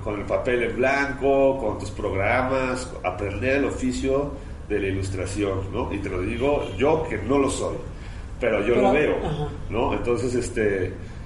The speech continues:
Speaker 1: eh, eso, eh, y luego también el oficio del muro, ¿no? O sea, saber hacer muro, porque no todos los artistas escalan,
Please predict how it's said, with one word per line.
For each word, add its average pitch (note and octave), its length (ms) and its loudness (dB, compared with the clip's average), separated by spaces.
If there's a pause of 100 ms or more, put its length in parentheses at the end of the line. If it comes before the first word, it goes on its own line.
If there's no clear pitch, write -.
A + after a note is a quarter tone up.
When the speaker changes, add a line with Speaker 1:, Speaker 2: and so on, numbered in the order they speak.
(140)
Speaker 1:
eh, F2 260 -4 (100)
eso, E3 500 2 (640)
eh, F#2+ 380 0
y A2 120 -2
luego B2 600 4
también G#2+ 300 0
el G#2 100 -2
oficio G#2 360 -4
del G2+ 120 -2
muro, G#2+ 300 0 (240)
¿no? A2 280 -6
O - 60 -8
sea, F2 160 -6
saber F#2+ 480 -2 (120)
hacer - 260 -6
muro, B2+ 380 -2 (360)
porque F#2+ 160 -6
no - 120 -4
todos A#2 300 2
los G2+ 200 0
artistas G2 500 -2
escalan, A2+ 640 2